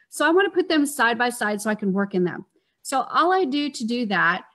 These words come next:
is I grab this window right here at the top and I click and drag. So I've got it right here with me. And I'm gonna take it and I'm gonna pull it all the way over to the left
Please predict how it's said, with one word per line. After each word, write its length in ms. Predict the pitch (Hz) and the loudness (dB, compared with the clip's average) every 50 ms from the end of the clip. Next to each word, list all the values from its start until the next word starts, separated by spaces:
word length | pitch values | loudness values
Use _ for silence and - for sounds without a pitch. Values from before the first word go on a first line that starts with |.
| _ _ _ _ | _ _ _ _
is 140 | - 240 226 247 | -6 -2 0 0
I 120 | 240 247 | 0 0
grab 460 | 233 226 - 285 320 349 370 359 233 | -2 -4 -2 0 0 0 0 0 -2
this 240 | 277 294 294 - - | -4 -4 -4 -4 -4
window 260 | 254 240 233 220 214 | -2 0 0 0 0
right 220 | 202 214 202 208 226 | 0 0 -2 -2 -2
here 160 | - 269 277 | -2 -2 -2
at 100 | 285 285 | -2 -4
the 60 | 294 | -8
top 520 | 254 - - - 220 202 196 196 196 - | -10 -10 -6 -2 0 2 2 0 0 -2
and 80 | 208 214 | 0 0
I 80 | 202 208 | 0 0
click 300 | 208 - - 262 269 - | -2 -6 -10 -10 -4 -2
and 160 | 294 262 226 | 0 0 2
drag. 480 | 233 226 202 175 110 85 104 - - | 2 2 2 2 0 -2 -6 -8 -12
So 160 | - - 226 220 | -12 -6 -4 -2
I've 160 | 233 233 220 | -2 -2 -2
got 220 | 254 254 277 285 | 0 0 0 0
it 120 | 285 - - | 0 -2 -2
right 160 | 247 - - | -2 -2 -2
here 200 | 214 - 240 233 | -2 -2 0 0
with 200 | 214 208 208 - | 0 0 -2 -4
me. 200 | - - - - _ _ _ _ _ _ _ _ | -8 -10 -10 -14 _ _ _ _ _ _ _ _
And 100 | - 254 | -2 0
I'm 80 | 285 311 | 2 4
gonna 160 | 359 370 349 | 4 4 4
take 280 | 349 - 302 285 285 302 | 2 2 -2 -2 0 -2
it 180 | 269 247 - - | -4 -4 -2 -2
and 140 | 226 226 | 0 2
I'm 80 | 220 220 | 2 2
gonna 140 | 220 220 214 | 0 0 -2
pull 220 | 214 - 214 196 | -4 -6 -8 -8
it 100 | 151 - - _ - | -8 -10 -14 _ -6
all 560 | 233 285 302 311 311 302 302 311 302 302 311 | -2 -2 0 0 0 -2 -2 -2 -2 -2 -4
the 80 | 285 | -4
way 160 | 294 302 285 269 | -4 -2 -2 -2
over 160 | 269 269 277 | -2 -4 -6
to 140 | 277 - 277 | -6 -8 -8
the 140 | 262 294 | -6 -6
left 480 | 285 262 254 247 247 247 247 247 - - | -2 0 0 2 2 0 -2 -4 -12 -20